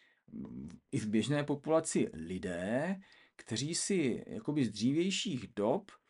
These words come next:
zachovali určitou formu spojení s bytostmi duchovní hierarchie. Byť toto spojení bylo již výrazně slabší než v dřívějších dobách a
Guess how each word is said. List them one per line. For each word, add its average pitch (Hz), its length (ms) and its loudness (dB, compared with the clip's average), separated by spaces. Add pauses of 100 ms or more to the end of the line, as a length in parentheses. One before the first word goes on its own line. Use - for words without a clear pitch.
(420)
zachovali 147 540 4
určitou 151 420 0
formu 151 380 2
spojení 139 680 0
s 123 40 -6
bytostmi 135 520 2
duchovní 120 380 4
hierarchie. 98 680 0 (1300)
Byť 139 260 6
toto 165 260 2
spojení 113 560 0
bylo 131 180 8
již 127 240 4
výrazně 127 600 6
slabší 95 460 -2
než 135 120 2
v - 40 -2
dřívějších 127 460 -2
dobách 117 800 -2
a - 40 -14